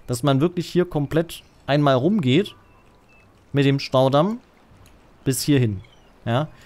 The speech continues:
dann hätte man das Ganze quasi gestaut bis hierhin.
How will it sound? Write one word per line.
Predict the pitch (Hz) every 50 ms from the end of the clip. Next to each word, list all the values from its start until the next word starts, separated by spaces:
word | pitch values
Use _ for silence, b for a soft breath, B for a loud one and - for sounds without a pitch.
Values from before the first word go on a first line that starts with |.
| b b -
dann | 123 123
hätte | 143 151 - 185
man | 165 160 156 156
das | 160 156 - -
Ganze | 143 147 165 165 170 165
quasi | - - 156 151 151 151 151 147
gestaut | 139 123 - - - 131 139 156 175 170 - - - _ _ _ _ _ _ _ _ _
bis | - 135 - -
hierhin. | - 156 170 165 123 107 98 92 95